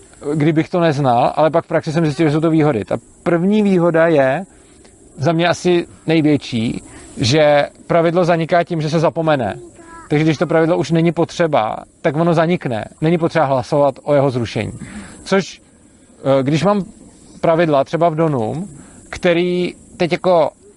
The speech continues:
oni tam jsou na to, aby něčemu bránili, ale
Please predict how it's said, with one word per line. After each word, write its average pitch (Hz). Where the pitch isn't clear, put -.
oni 185
tam 208
jsou 170
na 170
to, 185
aby 180
něčemu 180
bránili, 135
ale 180